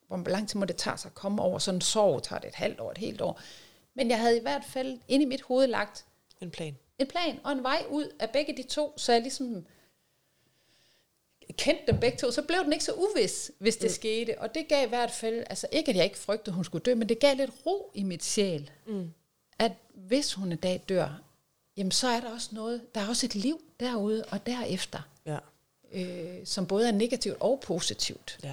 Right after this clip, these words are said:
Speaker 2: og man kan sige,
Speaker 1: Bagefter.
Speaker 2: især når man har flere børn.
Speaker 1: Mhm.
Speaker 2: Altså, fordi jeg har også sådan lidt i sjov sagt til min kæreste, at hvis vores søn, han dør, så dør jeg.
Speaker 1: Ja. Ja.
Speaker 2: Altså, så, så det,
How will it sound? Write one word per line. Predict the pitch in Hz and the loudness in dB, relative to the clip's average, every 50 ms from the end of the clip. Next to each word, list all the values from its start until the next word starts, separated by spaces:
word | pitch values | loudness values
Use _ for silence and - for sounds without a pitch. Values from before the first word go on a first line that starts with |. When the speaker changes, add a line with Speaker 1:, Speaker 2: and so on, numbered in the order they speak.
| - - | -10 -6
Speaker 2:
og | 156 160 | -4 -2
man | 170 165 | -2 -2
kan | 165 165 147 | -2 -4 -6
sige, | - 175 175 170 | -4 -4 -4 -6
Speaker 1:
Bagefter. | 151 - - | -6 -10 -10
Speaker 2:
især | - 170 - - 202 196 | -8 -6 -2 0 0 0
når | 180 175 | 0 0
man | 165 160 156 | 0 -2 -2
har | 151 160 170 160 151 139 - _ | -2 -4 -4 -6 -6 -10 -14 _
flere | - - 185 180 170 | -10 -4 -2 -2 -2
børn. | 165 - 147 139 135 123 - _ _ _ - | 0 -2 -4 -4 -6 -10 -12 _ _ _ 2
Speaker 1:
Mhm. | 233 240 254 277 381 - - - _ _ _ _ - - - | 4 4 4 4 0 -4 -8 -20 _ _ _ _ -12 -4 2
Speaker 2:
Altså, | - 170 151 160 156 | 2 2 2 0 -4
fordi | - 170 156 160 - | -6 -6 -6 0 2
jeg | 175 180 170 | 2 2 4
har | 175 170 160 151 - - - _ _ _ _ _ _ _ _ _ - | 2 0 0 -2 -6 -18 -20 _ _ _ _ _ _ _ _ _ -4
også | - - 170 165 170 170 | 0 2 2 2 2 -2
sådan | 160 - 160 156 | -2 -4 -2 -2
lidt | 156 156 151 | -4 -4 -4
i | 156 | -2
sjov | - - 175 170 170 - | -2 0 -2 -2 -2 -4
sagt | - - 151 151 - | -6 -6 -8 -8 -8
til | - 156 | -10 -8
min | 151 147 147 | -8 -8 -8
kæreste, | - - 147 151 156 147 - - | -8 -8 -8 -8 -8 -10 -10 -12
at | - 156 - | -12 -12 -10
hvis | 151 147 139 - - - - _ _ - | -10 -8 -8 -8 -8 -8 -12 _ _ -10
vores | 151 151 | -6 -4
søn, | - - 214 220 | -4 -4 -4 -4
han | 220 220 208 | -6 -6 -6
dør, | 185 185 165 147 - - _ _ _ _ _ _ _ _ - | -4 -4 -4 -4 -6 -14 _ _ _ _ _ _ _ _ -12
så | - - | -8 -6
dør | - - 175 160 | -4 -2 -2 -2
jeg. | 80 71 65 - - - _ _ _ _ - | -2 -2 -4 -6 -10 -12 _ _ _ _ -18
Speaker 1:
Ja. | - - - _ - _ _ _ _ _ _ _ _ _ - - | -18 -18 -18 _ -20 _ _ _ _ _ _ _ _ _ -6 -4
Ja. | 151 135 - - | -4 -4 -4 -6
Speaker 2:
Altså, | 202 180 165 190 | -6 -6 -4 -2
så, | - 240 220 - - | 0 0 0 -2 -2
så | 226 - 226 226 - - | -6 -8 -8 -8 -8 -6
det, | - 240 | -6 -6